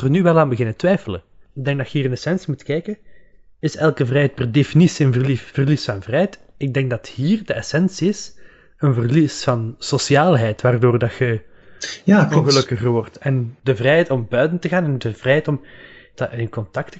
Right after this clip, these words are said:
Speaker 1: treden.
Speaker 2: Je kunt nog steeds even sociaal handelen als anders.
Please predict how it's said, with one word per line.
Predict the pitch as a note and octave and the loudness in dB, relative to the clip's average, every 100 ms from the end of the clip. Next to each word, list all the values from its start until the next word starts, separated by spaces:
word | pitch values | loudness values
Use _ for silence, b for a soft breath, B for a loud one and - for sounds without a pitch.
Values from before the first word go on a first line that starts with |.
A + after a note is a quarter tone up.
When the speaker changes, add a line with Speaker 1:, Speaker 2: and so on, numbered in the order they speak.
| - | -16
Speaker 1:
treden. | - A2+ G#2 F#2+ - _ _ _ _ | -8 -4 -4 -6 -12 _ _ _ _
Speaker 2:
Je | - | -6
kunt | - - | -2 -4
nog | A2+ | -4
steeds | - C3 - - | -2 -2 0 0
even | - C3 B2+ | 2 0 0
sociaal | - - B2+ A#2+ | 0 2 2 2
handelen | A#2+ B2+ B2 B2 - | 2 0 0 -2 -6
als | - - | -6 -4
anders. | B2 C3 D3+ - - | -2 -2 -2 -4 -6